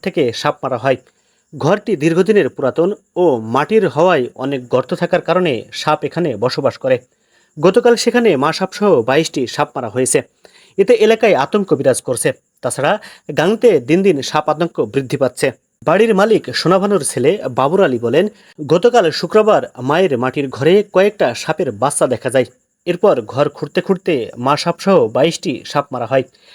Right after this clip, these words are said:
প্রায় প্রতি বছরই মায়ের ঘরে কয়েকটা করে সাপ মারা হয়, তবে এবারই সর্বোচ্চ বাইশটি সাপ মারা হয়েছে।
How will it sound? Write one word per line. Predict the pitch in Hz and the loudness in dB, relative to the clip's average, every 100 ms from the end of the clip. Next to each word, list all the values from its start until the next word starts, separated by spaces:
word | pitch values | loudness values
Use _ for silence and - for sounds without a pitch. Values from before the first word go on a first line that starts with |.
| - _ | -20 _
প্রায় | 220 220 | 2 2
প্রতি | 220 233 254 | 4 0 2
বছরই | 247 254 240 131 104 | 2 2 0 0 -4
মায়ের | 131 147 147 | -2 0 0
ঘরে | 131 156 190 120 - | 0 0 2 0 -2
কয়েকটা | 139 165 - 185 | -2 -2 -4 -4
করে | 196 175 107 - | 0 0 0 -6
সাপ | - 160 - | -6 -4 -4
মারা | 127 110 | -8 -4
হয়, | 131 123 | -4 -2
তবে | 190 214 208 | 2 2 4
এবারই | 190 226 233 180 123 | 4 4 2 -2 -4
সর্বোচ্চ | - 156 196 - 135 110 | -4 -2 -2 0 -2 2
বাইশটি | 131 170 - | 0 0 -2
সাপ | 175 170 - 117 | -2 -2 -2 -4
মারা | 127 127 | -2 -2
হয়েছে। | 127 120 | -2 -2